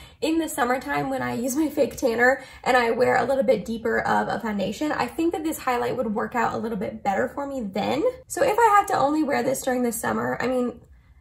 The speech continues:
that kinda stinks 'cause I spent, like, fifty-four dollars on this trio. So that'll stink if I can't, you know, use it all year round. But I don't know. Yeah, it definitely, it definitely does give me a little bit of a cast, but that is really pretty though, like, super blinding.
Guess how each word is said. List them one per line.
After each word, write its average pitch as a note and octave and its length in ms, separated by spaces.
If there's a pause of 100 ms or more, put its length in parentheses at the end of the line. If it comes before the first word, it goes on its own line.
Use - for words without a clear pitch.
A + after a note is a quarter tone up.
(100)
that C4 140
kinda D#4 200
stinks C4 320
'cause A#3 140
I G#3+ 80
spent, - 240
like, F3 160
fifty-four A3+ 500
dollars B3+ 340
on A3+ 180
this A3+ 300
trio. C4 380 (320)
So - 180
that'll C#4 220
stink C#4 240
if B3+ 80
I B3 120
can't, A#3+ 280
you C4 140
know, B3+ 80
use A3 280
it A#3+ 100
all A#3 140
year A3 220
round. A3+ 480 (100)
But F#4 540 (960)
I A#4 160
don't B3 160
know. - 260
Yeah, D4+ 340
it D#4+ 100
definitely, G4+ 400
it - 80
definitely F4 320
does A3 240
give A3+ 160
me A3+ 100
a A#3 60
little A3+ 240
bit A3+ 180
of A3+ 140
a A3+ 80
cast, - 340
but G#3+ 140
that D4 180
is G3+ 160 (300)
really C#4+ 320
pretty - 340
though, - 140
like, - 160
super D4+ 420
blinding. C#4+ 680